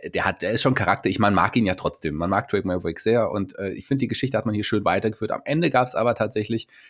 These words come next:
den Phantom Driver, der auch ein gut aufgebauter Finisher ist von Escobar gegen Maverick und führte zum Sieg nach knapp zehn Minuten. Die Geschichte der beiden wird weitergehen, aber hier hat man sie auch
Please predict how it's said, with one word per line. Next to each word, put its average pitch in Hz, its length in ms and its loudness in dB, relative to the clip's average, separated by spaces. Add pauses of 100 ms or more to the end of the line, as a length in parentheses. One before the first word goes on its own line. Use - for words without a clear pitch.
(240)
den 107 160 2
Phantom 147 400 0
Driver, 120 580 0 (260)
der 76 120 2
auch - 120 0
ein 131 60 2
gut 196 160 2
aufgebauter 131 480 2
Finisher 139 300 -4
ist - 100 -8
von - 140 -8
Escobar 95 420 -2
gegen 92 160 -6
Maverick 95 320 0
und 95 140 -6
führte - 520 -2
zum 113 200 0
Sieg 127 300 -4
nach 101 120 -6
knapp - 300 -8
zehn 123 180 -4
Minuten. 165 340 -2 (220)
Die 113 80 -18
Geschichte 117 320 0
der 107 80 2
beiden 101 240 2 (240)
wird 135 200 2
weitergehen, 151 480 2
aber 98 120 0
hier 139 120 2
hat 135 80 -4
man 127 120 4
sie 101 120 0
auch 113 160 0